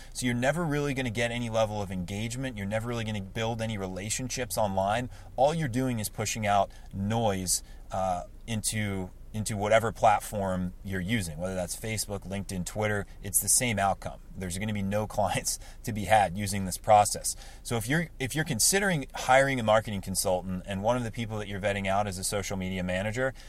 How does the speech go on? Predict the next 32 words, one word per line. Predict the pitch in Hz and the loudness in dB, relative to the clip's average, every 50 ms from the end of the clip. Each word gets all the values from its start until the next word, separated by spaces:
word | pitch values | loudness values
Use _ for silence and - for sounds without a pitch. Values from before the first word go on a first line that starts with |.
| - - - | -18 -6 0
go | - 143 | 4 4
ahead | 165 190 180 | 4 4 4
and | 156 | 2
save | - - - 113 120 123 113 | 2 0 0 0 -2 -2 -2
your | 113 110 | -2 0
money | 104 98 95 101 123 143 151 - - - - - | 2 2 2 2 0 -2 -6 -6 -10 -14 -12 -10
because | 107 107 - 117 104 110 | -6 -4 -2 -2 0 0
it's | 104 - 117 | -2 0 2
not | 117 117 117 - | 4 4 2 2
gonna | 131 117 | 0 0
help | 107 110 110 - - | 2 2 2 2 2
you | 104 | -2
move | 98 95 98 90 | -2 -2 -2 -2
the | 90 92 | -2 -2
needle. | 92 95 95 87 85 | -2 0 0 -2 -2
It's | 82 - | 0 2
not | 131 147 170 | 2 2 2
gonna | 214 196 | 2 -2
give | 175 190 165 | -4 -2 -2
you | 170 151 | -2 -2
the | 135 120 | -2 -2
result | 113 98 90 101 104 110 - - | -2 0 4 4 4 4 4 2
that | 98 90 | -4 -6
you | 92 90 | -4 -2
want. | 90 98 101 85 - - - - - - - - | 2 2 2 2 0 -4 -14 -16 -16 -12 -8 -6
I | |
hear | 104 110 165 180 | -2 0 2 4
a | 190 | 6
lot | 170 165 160 143 | 8 8 8 8
of | 123 123 | 4 0
industry | - 123 131 139 127 - - 120 117 - - | -4 -4 -4 -2 -4 -4 -4 -4 -4 -2 -2
experts | 113 117 - - - 120 110 110 104 - - - | -2 0 0 -2 -2 -2 -4 -2 0 0 -2 -2